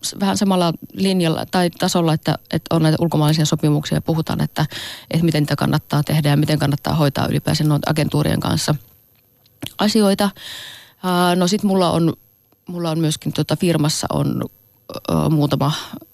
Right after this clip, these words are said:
mm, palkkaa mielellään naisia myöskin tekemään ja teen naisten kanssa yhteistyötä. Totta kai niin kun ei, se ei ole mikään semmoinen sukupuolikysymys, teen hyvien tyyppien, osaavien tyyppien kanssa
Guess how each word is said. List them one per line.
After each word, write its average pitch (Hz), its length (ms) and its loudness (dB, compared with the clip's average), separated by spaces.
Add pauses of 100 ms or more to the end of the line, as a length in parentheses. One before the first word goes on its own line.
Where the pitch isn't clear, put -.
(560)
mm, 180 180 2
palkkaa 190 300 0
mielellään 151 420 2
naisia 175 380 0 (140)
myöskin 170 400 -4
tekemään 208 480 2 (440)
ja 156 160 0
teen 151 320 0 (280)
naisten 156 280 0
kanssa - 180 0
yhteistyötä. 143 480 -2
Totta 170 180 -2
kai 151 180 0
niin 143 80 0
kun 147 160 0
ei, 147 160 0
se - 120 -2
ei 160 100 4
ole 147 80 2
mikään 151 260 0
semmoinen 143 280 0
sukupuolikysymys, 143 720 -4 (100)
teen 156 180 2
hyvien 156 320 0
tyyppien, 143 460 -2
osaavien 156 460 0
tyyppien - 520 -4 (1400)
kanssa 156 400 2